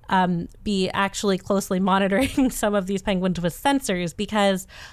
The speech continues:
uh, from the outside, and as previous observational studies had shown,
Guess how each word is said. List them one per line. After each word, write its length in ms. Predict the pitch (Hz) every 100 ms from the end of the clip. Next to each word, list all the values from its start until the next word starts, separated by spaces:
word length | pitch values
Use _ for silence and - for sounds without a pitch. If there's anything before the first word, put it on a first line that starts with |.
| -
uh, 220 | - 190
from 340 | 185 302 349 339
the 160 | 226 -
outside, 760 | 311 359 - 196 190 185 208 -
and 220 | 190 190
as 320 | 202 202 180 - -
previous 520 | - 277 254 220 196 - 202
observational 680 | 185 202 190 214 208 190
studies 560 | - 180 180 170 170 -
had 320 | - 190 175 165
shown, 600 | - 175 165 160 165